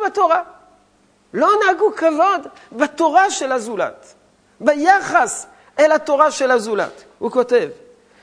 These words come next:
"ולכן התעורר עליהם העונש בימי הספירה, שכל כוונת הספירה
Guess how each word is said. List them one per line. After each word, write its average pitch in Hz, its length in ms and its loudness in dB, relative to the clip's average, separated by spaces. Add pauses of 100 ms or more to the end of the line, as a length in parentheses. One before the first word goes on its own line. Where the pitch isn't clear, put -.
(100)
"ולכן 247 380 2
התעורר 254 460 0
עליהם 247 280 2
העונש 277 720 -2 (560)
בימי 247 240 0
הספירה, 269 520 -2 (760)
שכל 311 640 0 (120)
כוונת 302 460 0
הספירה 294 600 -2